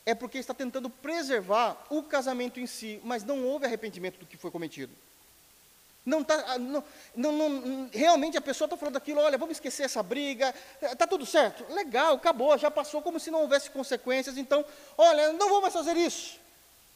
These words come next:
E parece que a história se repete durante uma semana, tô aqui colocando dias aqui em hipotéticos,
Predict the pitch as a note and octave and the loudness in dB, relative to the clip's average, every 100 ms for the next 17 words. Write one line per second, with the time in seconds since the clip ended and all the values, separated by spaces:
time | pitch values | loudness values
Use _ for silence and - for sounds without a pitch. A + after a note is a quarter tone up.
0 | _ _ - C4 C4+ C#4+ B3+ D4 - - | _ _ -12 -10 2 2 4 0 -6 -8
1 | C4+ C4 A3+ A3+ C4+ B3+ B3 B3+ B3+ C4+ | -4 0 0 0 -2 -2 0 0 2 2
2 | C4 A#3 C#4 D4 D#4 F4+ F4 E4 A#3+ C#4 | 0 -2 0 0 0 0 0 -2 0 2
3 | B3 D#3+ E4 - D4+ - A3 A#3+ A3+ F3+ | 2 -2 -4 -4 -6 -2 -2 -2 -4 -6
4 | D3+ E3 B3 E3+ - A3 F#3+ F3+ D#3+ D#3 | -12 -6 -4 -4 -8 -10 -8 -8 -10 -10
5 | E3 A3+ - | -2 -2 -2